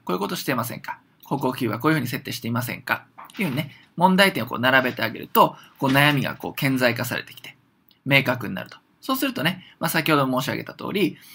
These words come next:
あなたの商品サービスに興味を持ってくれる可能性が非常に高まりますよね。で、この問題点を並べるチェックリストっていうのもね、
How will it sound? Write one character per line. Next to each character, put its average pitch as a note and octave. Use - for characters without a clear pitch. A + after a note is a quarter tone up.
あ D#3
な D#3+
た A#2
の A#2+
商 A#2+
品 A2
サ A#2
ー -
ビ -
ス -
に -
興 A#3
味 D#3+
を -
持 C3
っ F#3
て E3+
く -
れ D2+
る A#1
可 -
能 G2+
性 -
が -
非 C#3
常 G3+
に F#3+
高 -
ま A2+
り E2
ま -
す -
よ -
ね。 E3+
で、 B3
こ A#3+
の F#3
問 A#3
題 D#4
点 D3+
を C3
並 D3
べ D#3+
る D#3
チ E3+
ェ D#3
ッ -
ク -
リ D#3+
ス -
ト B2
っ A2+
て -
い -
う -
の -
も -
ね、 F#3